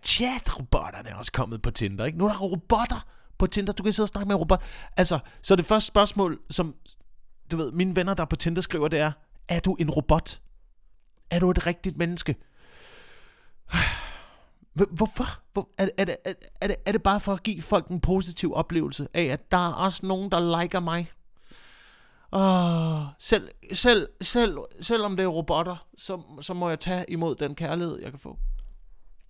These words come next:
Øhm, men Rescam i hvert fald, de tilbyder en tjeneste, hvor at, øh, chatrobotterne, øh, de, ja, rescammer.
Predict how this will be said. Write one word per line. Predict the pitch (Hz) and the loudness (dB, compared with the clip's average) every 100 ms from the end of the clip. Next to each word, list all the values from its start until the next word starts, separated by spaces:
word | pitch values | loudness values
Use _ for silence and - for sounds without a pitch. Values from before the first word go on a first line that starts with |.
| _ - - - | _ -10 -10 2
Øhm, | 147 135 120 110 98 - - - - - - - - | 4 4 2 -4 -8 -12 -20 -20 -20 -20 -20 -18 4
men | 190 175 | 6 8
Rescam | 269 285 202 180 160 | 8 8 4 2 0
i | |
hvert | 165 170 | 2 2
fald, | 165 | 2
de | 151 165 | 0 2
tilbyder | 190 180 190 | 4 6 4
en | 160 | 4
tjeneste, | - 147 156 156 | 0 -2 -2 -2
hvor | 127 127 - | -2 -2 -2
at, | 120 - | -6 -4
øh, | 104 | -6
chatrobotterne, | - - 170 156 131 117 117 110 104 _ - - _ _ _ _ _ _ _ _ _ _ _ _ - | -2 -2 -2 -4 0 0 0 -6 -10 _ -20 -20 _ _ _ _ _ _ _ _ _ _ _ _ -4
øh, | 143 120 110 107 104 _ - | 0 2 0 -2 -6 _ -2
de, | 156 143 127 _ _ _ _ _ _ _ _ _ _ _ - | 0 -2 -6 _ _ _ _ _ _ _ _ _ _ _ -8
ja, | - - - _ _ _ _ - | -8 -8 -18 _ _ _ _ -4
rescammer. | 127 175 - 139 117 | 0 2 0 -2 -4